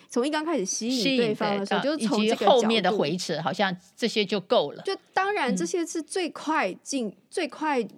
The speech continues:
Speaker 1: 容易去解决的事情，
Speaker 2: 看得见的。
Speaker 1: 对不对？
Speaker 2: 嗯，嗯。
Speaker 1: 我觉得我的衣服穿得不好，我就买一件漂亮的。然后或是我觉得自己长得怎么样，我就抹个乳液或什么这样。但是，但是我觉得其实，呃，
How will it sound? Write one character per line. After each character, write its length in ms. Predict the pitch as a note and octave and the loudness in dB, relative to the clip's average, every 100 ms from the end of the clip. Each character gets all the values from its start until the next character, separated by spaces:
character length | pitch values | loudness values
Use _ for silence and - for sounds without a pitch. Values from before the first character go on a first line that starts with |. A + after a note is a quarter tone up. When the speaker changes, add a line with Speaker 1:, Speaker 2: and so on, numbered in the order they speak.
| - | -4
Speaker 1:
容 180 | A3 C4+ | -2 0
易 100 | A#3+ | -2
去 180 | - G#3 | -2 0
解 300 | D4+ A#3 D#3+ | 2 2 2
决 280 | G3 G#3 | 2 2
的 40 | A3+ | 0
事 80 | - | -2
情， 100 | B3+ | -4
Speaker 2:
看 40 | |
得 40 | G3+ | -4
见 180 | A#3 | -2
的。 60 | F#3+ | 0
Speaker 1:
对 100 | - | 0
不 60 | F#3 | 0
对？ 100 | G3+ | 0
Speaker 2:
嗯， 40 | |
嗯。 40 | |
Speaker 1:
我 120 | A3+ A#3+ | 0 -2
觉 180 | D#4 | -4
得 80 | F4+ | -2
我 120 | D#4+ | -2
的 60 | A#3 | -2
衣 140 | C4+ | -2
服 140 | D4+ C#4 | -4 -6
穿 200 | - D4+ | -6 -6
得 80 | C4+ | -4
不 140 | C#4+ | -4
好， 160 | C#4 A3 | -2 -2
我 100 | A3 | -2
就 80 | |
买 180 | C#4 G#3 | -4 -6
一 40 | F3+ | -6
件 160 | A3 | -8
漂 240 | G#3 B3 G#3 | -6 -4 -2
亮 200 | G3+ F#3 | -4 -6
的。 180 | - - - - - | -14 -16 -20 -20 -8
然 140 | A#3 | -4
后 140 | B3+ C#4 | -2 -2
或 140 | D4+ | -2
是 100 | C#4+ | -2
我 180 | C4 G#3 A#3 | -4 -6 -6
觉 100 | A#3 | -4
得 120 | B3 | -2
自 140 | A#3 C#4 | -4 -6
己 140 | A#3+ | -6
长 160 | F#3+ F3 | -6 -6
得 200 | F3 F3 - - - - | -8 -10 -12 -20 -20 -14
怎 160 | G3+ | -6
么 80 | G3+ | -4
样， 120 | A#3+ | -2
我 60 | G#3 | -2
就 320 | A3 A#3+ A#3+ - | -2 -4 -6 -6
抹 200 | G3+ F#3+ | -6 -2
个 100 | G3 | -4
乳 220 | F3 F3 | -4 -6
液 140 | A3 | -6
或 140 | G#3+ G#3 | -4 -4
什 120 | F3 | -6
么 140 | G2+ | -10
这 100 | - | -10
样。 100 | F#3+ - - - - | -10 -10 -20 -12 -4
但 120 | F#4+ | -4
是， 240 | F#4 D4+ - _ - | -2 -6 -8 _ -6
但 160 | F4 | -2
是 100 | F#4+ | 0
我 200 | F4 A3+ | 0 0
觉 260 | G3+ G3 G3 | -2 -4 -2
得 120 | G#3+ | -4
其 180 | G#3 C#4 | -4 -6
实， 440 | C4 B3+ B3 B3 - _ _ G#3 _ | -6 -4 -2 -4 -8 _ _ _ _
呃， 280 | A3+ G#3 | -6 -4